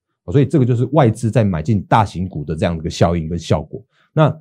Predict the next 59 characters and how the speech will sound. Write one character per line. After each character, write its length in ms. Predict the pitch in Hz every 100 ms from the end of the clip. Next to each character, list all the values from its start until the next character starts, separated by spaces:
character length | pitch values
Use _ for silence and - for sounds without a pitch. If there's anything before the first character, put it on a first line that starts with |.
| _ _
外 160 | 190
资 160 | 160 160
买 140 | 156
进 140 | 98 131
大 120 | 123
型 140 | 110
股 140 | 92 87
的 80 | 80
时 120 | 85
候， 220 | 95 87 _ _ _ _ _
那 120 | - 107
个 80 |
指 140 | 92 80
数 100 | 104
就 60 |
会 80 | 98
动 160 | 90 90
得 80 | 73
很 80 |
快， 260 | 69 82 73 _ _
今 100 | 104
天 100 | 107
大 140 | 107
涨 120 | 92 80
两 80 |
百 100 | 90
五 80 | 82
十 100 | 78
点， 180 | 78 78 - _
哦， 100 | -
那 80 | 90
这 140 | 87
个 80 | 98
是， 140 | - 98
就 160 | 101
是 160 | 101 98
像 160 | 117 98
目 80 |
前 160 | 85 82
的 100 | 87
一 60 | 87
个 80 |
行 180 | 80 85
情 140 | - 80
的 80 |
一 80 | 82
个 180 | 82 80
趋 200 | 78 110
势 100 | 101
的 80 | 85
走 160 | 78 69
向， 240 | - 78 - _ _
哦， 80 | 110
所 100 | 156
以， 180 | 131 - _ _ _ _ _ _ _ _ _
嗯， 240 | 98 95 -
行 180 | _ 127
情 160 | 127 120
面 240 | 127 117